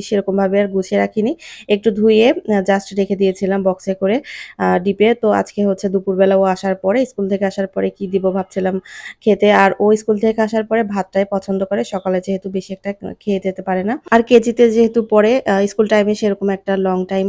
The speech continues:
হচ্ছে, উম, আহ, টিফিন টাইম দেয় না। তো ওই ক্লাসের মাঝেই দেখা যায় বাচ্চারা চিপস এটা সেটা খায়, ভারী খাবার আমি সেরকম টিফিনে দেওয়াও হয় না। খুব হালকা পাতলা মাঝে মধ্যে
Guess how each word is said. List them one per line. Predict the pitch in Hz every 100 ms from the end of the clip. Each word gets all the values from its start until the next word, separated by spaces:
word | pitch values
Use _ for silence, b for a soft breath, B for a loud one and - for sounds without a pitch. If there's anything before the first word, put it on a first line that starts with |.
| 202 B B B -
হচ্ছে, | 190 - 202
উম, | 196 185
আহ, | 190 190
টিফিন | 208 214
টাইম | 208 196 196
দেয় | 196 190
না। | 202 254
তো | 220 208 202
ওই | 214 208 202 202 _
ক্লাসের | 208 202 220 208 208 -
মাঝেই | 196 196 190 202 196
দেখা | 196 190
যায় | 202 190
বাচ্চারা | 185 196 185 190 -
চিপস | 196 190 -
এটা | 190
সেটা | 180 190 196
খায়, | - 208
ভারী | 208 190 185
খাবার | 190 190 202 B B B B
আমি | 185 196 202 196
সেরকম | 208 202 196
টিফিনে | - 196 208 202
দেওয়াও | 196 190 190 208
হয় | 208 185
না। | 208 302 262 -
খুব | 220
হালকা | 208 196 202
পাতলা | 202 202
মাঝে | 196 196 208
মধ্যে | 196 190